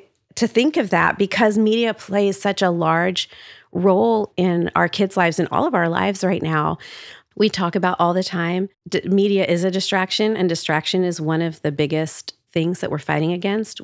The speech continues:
when thinking about teaching our kids about God and faith. We're just too busy. We're just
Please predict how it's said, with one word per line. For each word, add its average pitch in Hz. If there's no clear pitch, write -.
when 180
thinking 180
about 180
teaching 190
our 170
kids 180
about 175
God 165
and 165
faith. 175
We're 160
just 156
too -
busy. 165
We're 165
just -